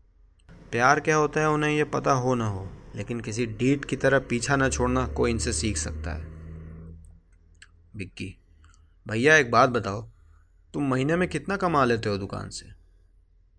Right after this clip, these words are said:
इस सवाल को सुनकर बाबू भैया थोड़ा offend हुए, काहे कि सरकारी कागज़ में date of birth, औजार का girth और monetary भाषा में अपना worth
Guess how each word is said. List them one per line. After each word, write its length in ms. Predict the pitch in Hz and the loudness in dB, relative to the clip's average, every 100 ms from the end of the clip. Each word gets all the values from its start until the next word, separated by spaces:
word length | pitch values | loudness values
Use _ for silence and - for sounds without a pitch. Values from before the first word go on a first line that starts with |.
| _ _ _ - _ _ _ _ - | _ _ _ -20 _ _ _ _ -16
इस 180 | 131 - | -14 -6
सवाल 340 | 107 117 127 | 0 2 2
को 120 | 123 | 2
सुनकर 380 | 113 120 113 117 | -4 -6 -2 -2
बाबू 340 | 107 104 110 107 | -2 -2 0 0
भैया 200 | 104 104 | -2 -2
थोड़ा 240 | 104 107 | -2 -4
offend 420 | 101 101 104 104 | -4 -6 -8 -8
हुए, 180 | 101 98 - _ _ _ _ _ _ _ _ - | -12 -16 -20 _ _ _ _ _ _ _ _ -14
काहे 240 | - 113 117 | -6 -4 -2
कि 120 | 117 | -4
सरकारी 520 | 110 107 107 113 135 | -6 -6 -2 0 0
कागज़ 400 | 131 113 113 117 | 0 0 2 0
में 120 | 117 | -2
date 360 | 110 110 104 110 | -2 -2 -2 -4
of 120 | 104 | -2
birth, 300 | 104 98 - _ _ | -4 -4 -10 _ _
औजार 380 | - 104 110 117 | -10 0 2 2
का 140 | 117 | 0
girth 380 | 101 101 92 - _ _ | -2 -2 -2 -10 _ _
और 100 | - | -12
monetary 500 | 98 95 110 113 113 | -6 -4 -2 -2 -2
भाषा 340 | 120 107 104 113 | -2 -2 -2 -2
में 120 | 110 | -2
अपना 260 | 98 104 95 | -4 -4 -4
worth 380 | 98 98 - | -6 -10 -14